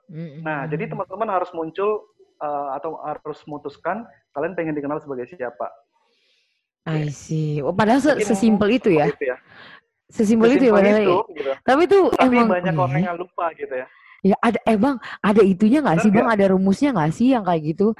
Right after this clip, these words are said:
Speaker 1: Kayak misalnya nih, even kayak nentuin dirimu siapa gitu kan, pengen dikenal sebagai apa tuh quite confusing juga gitu. Dirimu ada tips nggak to start it off gitu?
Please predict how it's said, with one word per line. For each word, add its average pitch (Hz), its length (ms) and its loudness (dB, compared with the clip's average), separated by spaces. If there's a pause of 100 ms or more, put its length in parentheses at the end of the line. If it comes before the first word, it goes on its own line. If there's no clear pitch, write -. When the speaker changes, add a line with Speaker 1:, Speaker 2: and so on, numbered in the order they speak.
(260)
Speaker 1:
Kayak 196 160 0
misalnya 180 320 0
nih, 220 180 2 (300)
even 240 320 4 (400)
kayak 202 240 0 (320)
nentuin 208 520 0 (280)
dirimu 190 480 2
siapa 214 640 0
gitu 180 160 -2
kan, 202 240 -2
pengen 180 240 -6
dikenal 180 320 -2
sebagai 180 320 0
apa 190 160 0
tuh 320 200 -2 (760)
quite 170 480 -6
confusing 180 760 -6
juga 190 400 0
gitu. 156 240 -4 (320)
Dirimu 240 320 0
ada 202 280 0 (120)
tips - 320 -8
nggak 175 240 -4
to - 80 -4
start 170 400 -2
it 175 240 -8
off 160 280 -4
gitu? 139 240 -12